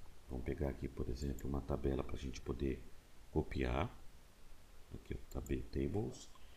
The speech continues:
A gente tem um exemplo básico. Eu gosto dessa daqui, ó, Stripped Rows. É, e tem essa aqui, Hover Rows também, tá? Então, como é que a gente faz pra colocar, é,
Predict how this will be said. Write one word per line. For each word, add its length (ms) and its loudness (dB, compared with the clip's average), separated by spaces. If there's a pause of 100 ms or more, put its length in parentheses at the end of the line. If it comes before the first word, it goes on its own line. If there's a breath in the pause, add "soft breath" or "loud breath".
(540 loud breath)
A 60 4
gente 240 4
tem 120 10
um 120 10
exemplo 340 8
básico. 600 8 (400)
Eu 100 8
gosto 380 10
dessa 200 4
daqui, 380 8
ó, 80 6
Stripped 480 4
Rows. 540 6 (960)
É, 480 8
e 60 6
tem 160 6
essa 160 2
aqui, 340 2
Hover 400 8 (220)
Rows 280 4
também, 300 2 (460)
tá? 200 4 (540 loud breath)
Então, 220 4
como 140 4
é 40 4
que 80 2
a 40 6
gente 140 4
faz 280 4
pra 120 4
colocar, 540 4 (580)
é, 680 4